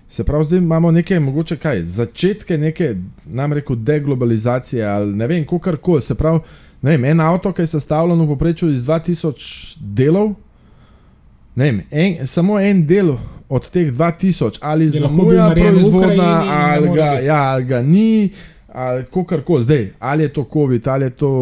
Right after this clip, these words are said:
Speaker 1: Kitajska, ali je to vojna na nekem območju. Ampak se pravi, od dva tisoč delov, k-, iz katerih je povprečen avto sestavljen, samo enega izmed teh dva tisoč delov ni in se tebi, se tebi, oziroma ne tebi, pač nam vsem ustavi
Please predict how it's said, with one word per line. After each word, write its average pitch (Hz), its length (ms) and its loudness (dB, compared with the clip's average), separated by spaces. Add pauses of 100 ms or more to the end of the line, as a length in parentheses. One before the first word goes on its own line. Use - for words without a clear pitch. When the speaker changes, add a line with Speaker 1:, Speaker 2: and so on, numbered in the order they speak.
(120)
Speaker 1:
Kitajska, 120 680 -8
ali 123 200 -4
je 135 80 -2
to 135 160 -6 (260)
vojna 127 420 -6
na 120 140 -6
nekem 120 300 -2
območju. 113 420 -4 (340)
Ampak 117 280 -8
se 127 100 -4
pravi, 165 260 -2
od 131 140 -4
dva 147 220 -2
tisoč 185 380 -4
delov, 175 280 -2
k-, 151 140 -10
iz 135 160 -6
katerih 160 380 -4
je 165 60 -2
povprečen 156 420 -4
avto 156 280 -4
sestavljen, 165 500 -4 (180)
samo 247 520 -4
enega 202 400 0 (100)
izmed 156 380 -4
teh 160 160 -4
dva 151 160 0
tisoč 151 360 -4
delov 127 280 0
ni 220 160 2 (260)
in 143 120 -2
se 135 140 -2
tebi, 175 360 0 (220)
se - 220 -8
tebi, 165 260 -2 (180)
oziroma 101 420 -2
ne 104 140 -6
tebi, 90 220 -10 (140)
pač - 260 -10
nam 143 200 -2
vsem 190 360 -4
ustavi 165 500 -2